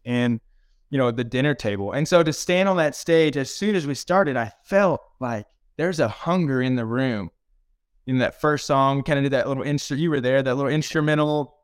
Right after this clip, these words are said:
thing that's kind of our, like, call to worship. And it's just, I was just like, "Man, there is something special about this."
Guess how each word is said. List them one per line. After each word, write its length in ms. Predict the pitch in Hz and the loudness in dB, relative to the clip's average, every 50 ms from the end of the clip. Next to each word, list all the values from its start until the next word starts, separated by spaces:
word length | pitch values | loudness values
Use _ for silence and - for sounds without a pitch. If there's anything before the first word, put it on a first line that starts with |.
| _ _ _ _ _ _ _ _ _ _ _ _ - | _ _ _ _ _ _ _ _ _ _ _ _ 0
thing 240 | 165 165 165 160 | 0 2 2 2
that's 220 | 156 151 143 - - | 2 2 2 0 0
kind 160 | - 160 156 | -2 0 0
of 100 | 143 139 | 2 2
our, 100 | 135 135 | 2 2
like, 240 | 127 127 120 117 - | 2 2 0 -2 -2
call 280 | - - 156 151 143 120 | 0 4 4 4 4 2
to 140 | - 143 127 | 0 -4 -4
worship. 420 | 135 143 135 - - 123 120 - _ _ _ _ _ _ _ _ _ _ _ _ | -4 -4 -4 -4 -4 -6 -6 -6 _ _ _ _ _ _ _ _ _ _ _ _
And 100 | - 156 | -2 0
it's 140 | 175 180 131 | 0 0 0
just, 260 | 147 202 190 - - - - | 0 -2 -2 -2 -4 -8 -4
I 100 | 131 151 151 | -2 0 0
was 120 | 147 139 | 0 -2
just 220 | 151 139 120 - 123 | -6 -10 -6 -2 -2
like, 140 | 113 107 | -2 0
"Man, 280 | 113 120 147 180 165 131 | -2 -2 -2 0 0 0
there 200 | 127 147 185 190 | 0 0 0 0
is 100 | 147 - | -2 -4
something 520 | - - 127 131 160 170 - 135 113 107 | -4 -4 -2 -2 -2 -2 -2 -2 -2 -2
special 560 | - - - - - 143 180 - - 170 131 120 | -4 -8 -6 0 0 0 0 2 2 2 2 4
about 300 | 110 113 107 92 - - | 4 2 2 0 0 -4
this." 380 | 110 104 98 104 - - - | -4 -4 -6 -6 -10 -16 -20